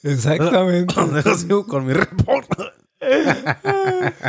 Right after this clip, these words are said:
Speaker 2: Deja chequear este, ¿quién iba a chequear?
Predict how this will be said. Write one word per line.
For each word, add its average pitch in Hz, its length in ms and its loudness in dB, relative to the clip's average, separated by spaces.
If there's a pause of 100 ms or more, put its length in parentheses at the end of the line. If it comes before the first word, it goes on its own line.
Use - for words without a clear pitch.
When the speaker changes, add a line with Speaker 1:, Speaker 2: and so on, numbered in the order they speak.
(720)
Speaker 2:
Deja 120 360 2
chequear 113 420 -2
este, 120 400 -2
¿quién 113 200 -16
iba 123 120 0
a 127 40 -2
chequear? 117 640 -4